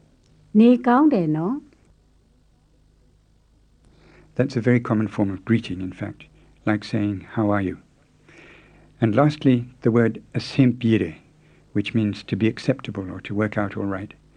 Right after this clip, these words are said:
Speaker 2: People use it when they want to ask if you're all right sitting where you are, maybe when you're looking a bit cramped in a bus, or if it's all right staying in the student hostel. They'll say, "Asempiere no?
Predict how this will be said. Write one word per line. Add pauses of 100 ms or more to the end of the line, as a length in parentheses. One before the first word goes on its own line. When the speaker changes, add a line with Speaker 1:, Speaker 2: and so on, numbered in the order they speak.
(600)
Speaker 2:
People
use
it
when
they
want
to
ask
if
you're
all
right
sitting
where
you
are, (520)
maybe
when
you're
looking
a
bit
cramped
in
a
bus, (720)
or
if
it's
all
right
staying
in
the
student
hostel. (600)
They'll
say, (400)
"Asempiere
no?